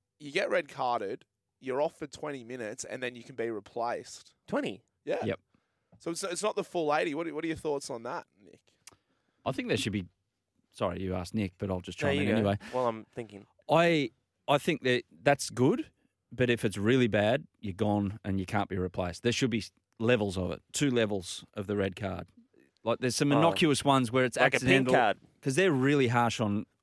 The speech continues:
Speaker 3: on
Speaker 1: Yeah,
Speaker 3: contact
Speaker 1: they're
Speaker 3: to the head, which is good because they, they're obviously, you know what, scared of getting kind of <laughs> legal cases in the years to come. But I think if it's bad and he just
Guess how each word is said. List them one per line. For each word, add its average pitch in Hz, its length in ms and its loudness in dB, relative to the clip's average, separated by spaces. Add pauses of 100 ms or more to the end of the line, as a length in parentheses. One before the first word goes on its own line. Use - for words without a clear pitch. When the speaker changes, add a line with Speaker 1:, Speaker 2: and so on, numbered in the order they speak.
Speaker 3:
on 123 60 -2
Speaker 1:
Yeah, 135 100 0
Speaker 3:
contact 131 360 2
Speaker 1:
they're 110 80 -2
Speaker 3:
to 98 40 0
the - 20 -2
head, 95 300 0
which - 380 -2
is 123 160 0
good 139 340 2 (200)
because 107 280 -2
they, 113 220 2
they're 107 260 0
obviously, 98 440 -2 (580)
you 107 100 0
know 104 120 2
what, 98 180 -2
scared 98 340 -2
of 92 260 -4
getting 92 360 -4 (360)
kind 98 120 -8
of 95 120 -8
<laughs> - 40 -20
legal 107 340 -2
cases 104 560 -4 (340)
in 98 140 -4
the 98 60 0
years 92 220 -2
to - 80 -12
come. 90 340 -4 (440)
But 110 280 0 (120)
I 120 60 2
think 135 180 2
if 107 120 2
it's 87 140 -2
bad 104 320 2
and 92 100 -6
he 92 80 -8
just 95 260 -10